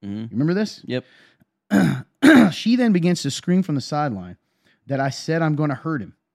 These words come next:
Speaker 2: Now, there's numerous witnesses that I said, "I got him." Did you hear it back then?
Speaker 1: Absolutely.
Speaker 2: "I got him, I got him," which if you play sports, that means I'm telling my other teammate, "No, don't wor-, don't worry, I got it."
Speaker 1: Yeah.
Speaker 2: Not, "I, I'm gonna get him." That's so weird.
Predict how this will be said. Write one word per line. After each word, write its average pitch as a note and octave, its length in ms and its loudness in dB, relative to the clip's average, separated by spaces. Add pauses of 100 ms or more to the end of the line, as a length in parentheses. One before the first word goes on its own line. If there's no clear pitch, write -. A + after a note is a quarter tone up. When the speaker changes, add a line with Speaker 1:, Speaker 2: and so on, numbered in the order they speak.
(600)
Speaker 2:
Now, C#3 260 0
there's C3+ 300 0
numerous F#3 360 4
witnesses C#3+ 420 -4
that B2 120 -2
I B2 40 -4
said, A#2+ 220 -8
"I A2+ 80 -4
got B2 220 -2
him." G2+ 140 -6
Did A#2+ 160 -6
you E3 120 -2
hear F#3 200 0
it - 100 -6
back E3+ 200 -6
then? D3 100 -2
Speaker 1:
Absolutely. E3+ 440 0
Speaker 2:
"I D3 60 4
got D#3+ 260 4
him, G3 100 2
I F3+ 60 2
got E3 200 4
him," A2 60 0
which A#2+ 160 -2
if B2+ 100 -2
you F3 80 0
play F3+ 160 -2
sports, D#3 420 -2
that C3+ 100 -2
means C3+ 320 0 (300)
I'm A2+ 100 -12
telling E3+ 280 2
my D#3+ 140 2
other D3 120 -2
teammate, C#3+ 280 -2
"No, D3+ 100 0
don't E3 100 0
wor-, E3+ 100 -2
don't E3+ 180 0
worry, E3 200 2
I C#3 80 -2
got C3 220 -2
it." D#2+ 80 -16 (200)
Speaker 1:
Yeah. B2 240 -6 (240)
Speaker 2:
Not, E3+ 360 0
"I, C#3+ 220 0 (160)
I'm D3 140 -2
gonna D3+ 160 2
get D#3+ 160 4
him." G2 160 -4
That's A2+ 180 -12
so D3+ 100 -6
weird. B2 320 -4